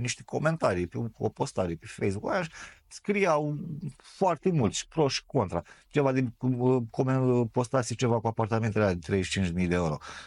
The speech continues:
Și la care un, un domn pe care îl și cunosc, răspundea foarte, „Dar ce părere ai că, uh, trebuie să avem, uh, relații diplomatice cu Statele Unite? Nu se poate să avem un președinte care să nu aibă relații cu Statele Unite.”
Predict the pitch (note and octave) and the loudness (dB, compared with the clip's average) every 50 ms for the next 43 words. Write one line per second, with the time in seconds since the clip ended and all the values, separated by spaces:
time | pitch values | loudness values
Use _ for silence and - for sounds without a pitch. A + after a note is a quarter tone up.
0 | - - _ - - B2 D3+ - G#3 G#3+ G3+ G3+ F3 C#3 B2 - B2 A2 G#2 C#3 | -20 -16 _ -4 -2 -2 0 2 2 2 2 2 2 0 0 -2 -4 -4 0 2
1 | G#3 A3 F3+ C3+ G#2 F2+ E2+ E2+ E2+ F#2 F2+ F2 F#2+ C#3 B2+ G2+ F2+ A#2+ A2+ - | 2 4 4 2 2 0 -2 -4 -6 -6 -4 0 2 2 2 2 -2 -4 -4 -2
2 | - D#3+ - D#3 D3+ D#3 C#3+ - - - - D3+ C3+ G#2 F2 G2 C#3 - - - | -2 0 2 4 4 4 2 2 -2 -2 -2 0 0 2 2 2 0 -2 -4 -10
3 | - _ _ - G2+ G2+ A2 A#2+ A#2+ - - C3 D3 D#3+ F#3+ D#3+ - - - D3 | -18 _ _ -4 -2 0 0 0 0 -4 -6 -6 -2 0 0 0 0 0 0 0
4 | C#3 - - G2+ - - - - - - G#2+ G#2+ - - G3 - - - D#3+ D#3+ | 0 0 -2 -6 -8 -8 -16 -14 -4 -2 -2 0 0 -2 -4 -2 0 0 2 4
5 | D3+ D3 A#2+ G#2+ D#3 F#3 C3+ - - - F#2+ F#2 - - - - - - F2+ F#2+ | 4 4 4 4 2 2 2 0 0 0 0 0 0 -4 -14 -18 -6 -2 0 2
6 | F#2 E2+ - B2 C#3+ C3+ C3+ A2 - A2+ G2 F#2 C3 D3 C#3+ A2+ F#2+ F2+ F2 E2+ | 2 2 2 2 2 2 2 2 2 0 0 2 2 2 4 4 4 4 4 2
7 | E2 E2 E2+ E2 D#2+ D#2+ F2+ F2+ G2 B2+ C#3 - B2 F#2+ F#2 - - F2+ F2 G2+ | 2 2 2 0 0 0 0 2 2 0 0 0 0 0 0 0 0 0 0 2
8 | C3+ C#3+ - A2+ - G2+ E2 - - - - C#3+ - - C3+ G#2+ F#2+ D#2+ D#2 D#2+ | 0 0 0 -4 -6 -6 -6 -8 -14 -4 -2 -2 -2 0 0 0 0 0 -2 -2
9 | E2 - F2+ - - F2 D#2+ - - - - - - C#3+ F3+ - G3+ C#3+ - - | -2 0 0 0 0 -2 -2 -2 -4 -12 -10 -2 0 2 2 2 0 -2 -2 -4
10 | - - D#3+ A#2+ - F2+ E2+ D#2+ - - - F#2 E2+ E2 D#2+ D#2 D2 D#2 D#2+ F2 | -2 0 0 0 0 -2 -4 -2 -2 -2 -2 0 0 0 -2 -2 -2 -2 -2 0
11 | G2 C3 C3 C3 A#2+ G#2 G#2 G2 - F#2+ E2 E2+ A#2 C3 A#2 A2 - A2 G#2 G#2 | 2 2 2 2 2 2 0 0 0 -2 -2 0 0 -2 -2 0 0 0 0 0
12 | - - A#2+ B2 A#2 G#2+ G#2+ G2+ F#2+ A#2 A#2 - - - - - - A#2+ G#2+ A#2 | 0 2 2 2 4 4 4 4 4 4 4 2 -2 -10 -14 -2 -2 -2 -2 0
13 | A2+ A2+ A2+ A#2 G#2+ - - | -2 -2 0 0 -2 -4 -4